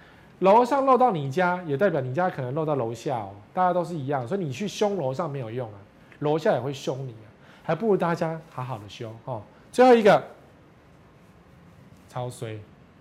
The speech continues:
钱难赚啊，急拍谈啊，房价买太高。最近有一个买太高的例子是谁？好像是，好像是彭于晏的邻居说，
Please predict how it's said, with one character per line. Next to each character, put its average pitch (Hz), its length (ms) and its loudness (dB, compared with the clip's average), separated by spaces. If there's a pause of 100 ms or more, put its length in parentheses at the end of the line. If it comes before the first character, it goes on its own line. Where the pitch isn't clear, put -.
(1160)
钱 147 260 -4
难 143 240 -2
赚 147 220 2
啊， 107 140 -10
急 135 200 -8
拍 151 220 0
谈 135 140 -6
啊， 101 120 -12 (120)
房 139 240 -4
价 156 300 0
买 113 280 -12
太 127 240 -8
高。 107 320 -12 (320)
最 277 140 0
近 254 140 0
有 190 120 4
一 - 20 -2
个 180 120 4
买 147 200 0
太 190 160 2
高 190 120 6
的 175 80 6
例 180 120 2
子 131 140 -4
是 151 160 -8
谁？ 107 240 -10 (280)
好 143 220 4
像 180 300 4
是， 156 500 2 (880)
好 135 320 2
像 190 260 4
是 165 200 -2
彭 139 380 -4
于 135 180 -2
晏 147 160 2
的 113 80 -8
邻 107 280 -10
居 117 320 -12 (320)
说， 196 520 8